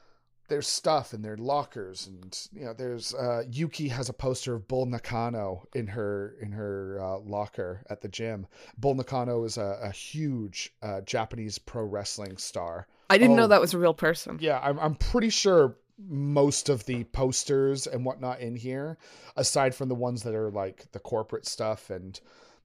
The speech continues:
Speaker 1: every once in a while the very obvious ones of, "We've made this up."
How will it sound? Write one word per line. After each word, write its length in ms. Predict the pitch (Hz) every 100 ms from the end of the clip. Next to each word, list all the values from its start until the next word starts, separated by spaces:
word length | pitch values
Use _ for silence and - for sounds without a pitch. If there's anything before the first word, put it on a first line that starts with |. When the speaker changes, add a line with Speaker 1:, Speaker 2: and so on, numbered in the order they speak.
| -
Speaker 1:
every 220 | 131 113
once 280 | 107 113 -
in 60 |
a 20 | 110
while 100 | 101
the 80 | 95
very 240 | 104 104
obvious 520 | 98 95 101 104 -
ones 280 | 101 98 101
of, 180 | - -
"We've 180 | 139 131
made 220 | 131 131
this 220 | 135 -
up." 260 | 156 117